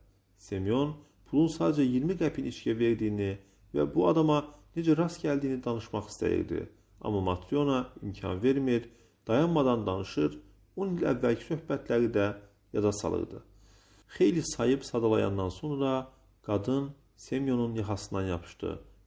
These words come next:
"Ver bura pencəyimi. Olan qalanım bir budur. Bunu da sən geyinirsən. Zəlil qalasan səni, murdar köpək. Ver onu mənə." Semyon başladı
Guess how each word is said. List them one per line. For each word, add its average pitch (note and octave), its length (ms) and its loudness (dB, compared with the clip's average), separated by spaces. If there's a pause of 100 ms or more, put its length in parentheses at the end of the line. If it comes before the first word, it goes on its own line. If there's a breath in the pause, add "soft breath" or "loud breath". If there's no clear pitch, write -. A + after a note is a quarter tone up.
(140)
"Ver D3 200 10
bura G#2 120 4
pencəyimi. F#2 680 -6 (380)
Olan A#2 320 2
qalanım A#2+ 520 0 (280)
bir C#3 220 6
budur. G2 280 0 (380)
Bunu D3 160 2
da D3+ 60 6
sən C3+ 360 -4
geyinirsən. F2 500 -6 (380)
Zəlil A#2 320 6
qalasan F#2 400 -2
səni, F2 320 -12 (320)
murdar A2+ 360 6 (100)
köpək. F#2+ 300 -8 (420)
Ver D#3 100 6
onu G#2+ 160 4 (100)
mənə." E2 160 -8 (220)
Semyon C3 640 -2 (220)
başladı A2+ 640 0